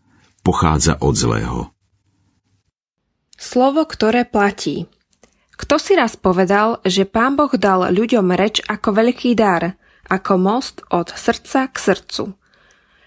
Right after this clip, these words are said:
Speaker 2: Aby človek mohol povedať druhému človeku, čo cíti, ako prežíva dni života vo svojom vnútri,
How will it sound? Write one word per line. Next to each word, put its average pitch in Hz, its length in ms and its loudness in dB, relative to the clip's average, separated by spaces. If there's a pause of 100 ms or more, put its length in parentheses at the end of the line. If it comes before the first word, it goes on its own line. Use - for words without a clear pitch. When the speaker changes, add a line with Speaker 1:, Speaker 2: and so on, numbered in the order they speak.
Speaker 2:
Aby 226 240 -2
človek 330 400 2
mohol 247 320 0
povedať 254 560 0 (160)
druhému 240 480 2
človeku, 247 480 0
čo 190 160 0
cíti, 220 560 -2 (240)
ako 262 240 0
prežíva 240 480 2
dni 196 240 2
života 214 480 0
vo 208 80 -4
svojom 214 480 -2
vnútri, 190 560 -2